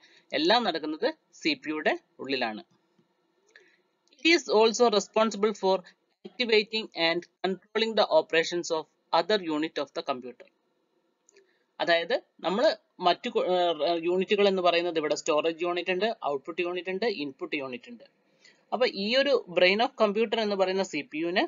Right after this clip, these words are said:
main responsibility എന്ന് പറയുന്നത് ആക്ടിവേറ്റ് ചെയ്യുക അല്ലെങ്കിൽ control ചെയ്യുക the operations of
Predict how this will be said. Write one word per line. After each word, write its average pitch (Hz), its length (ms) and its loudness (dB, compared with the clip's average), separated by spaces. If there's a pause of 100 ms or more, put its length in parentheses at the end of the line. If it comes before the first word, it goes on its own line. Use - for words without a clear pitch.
(340)
main 220 260 2
responsibility 190 720 0
എന്ന് 165 180 2
പറയുന്നത് 151 420 -2 (340)
ആക്ടിവേറ്റ് 208 580 -2
ചെയ്യുക 175 360 0
അല്ലെങ്കിൽ 151 380 -6
control 156 400 -2
ചെയ്യുക 156 380 2
the 147 120 -2 (120)
operations 170 540 -6
of 170 120 0